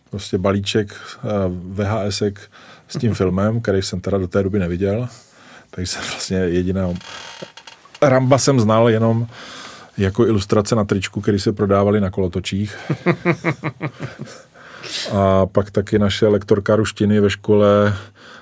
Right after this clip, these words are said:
Speaker 1: o tom něco škaredýho říkala.
Speaker 2: Soudružka.
Speaker 1: Jo, jo, jo. Soud-, <laughs> soudružka lektorka z Leningradu,
Speaker 2: <laughs>
Speaker 1: kterou jsme měli na naší základní škole jako lektorku ruštiny.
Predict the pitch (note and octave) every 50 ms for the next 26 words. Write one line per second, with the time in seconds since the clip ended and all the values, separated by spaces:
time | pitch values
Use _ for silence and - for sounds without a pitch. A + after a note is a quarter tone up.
0 | - _ _ - G2+ - - G#2+ G2 - G2+ G2+ G2+ G2 - - G2 - - G#2
1 | F#2+ F#2 F#2 F#2 G#2+ G#2+ G2 G2 G2 - G2 F#2 F#2 F#2+ G#2 A2 A2+ G#2+ - C3
2 | A2+ A2 A2+ A2+ - - A2+ G2+ - _ _ _ _ _ _ - - - _ _
3 | _ _ _ _ - G2 G2+ G2 F#2+ F#2+ F#2 F2+ F2+ F2 E2+ E2+ E2+ E2 E2 E2
4 | E2 - - - G#2 F#2+ - G2 - - - A2 - - G#2 F#2 F#2+ F#2 - -
5 | - G2+ F#2+ F#2 - - F#2+ F#2+ - - G#2 G2 G2 G2 F#2+ F#2 F2+ F#2 F#2+ F#2
6 | F2+ F2+ F#2 F2+ F#2 F#2+ G2 F#2+ F#2+ F#2 F2+ F2 F#2+ G2+ G2+ - - - - -
7 | - D3 - - - C#3 B2+ - - B2 - - - D3 - - - - - -
8 | - - - - - - - _ - - G2+ G2+ G2 F#2 - - G2+ F#2+ G2 G2
9 | F#2+ F#2+ G2 G2 G2 G2+ G2 - A2 G2+ G#2 G2+ G2 F#2+ G2+ G2+ G2 G#2 G#2 G2+
10 | - - G2+ F#2+ F#2+ F#2+ G2 - G#2 F#2+ F#2+ - - G2+ F#2+ - - G2+ F#2+ F2+
11 | - - - F#2 F#2 G2 G#2 G2+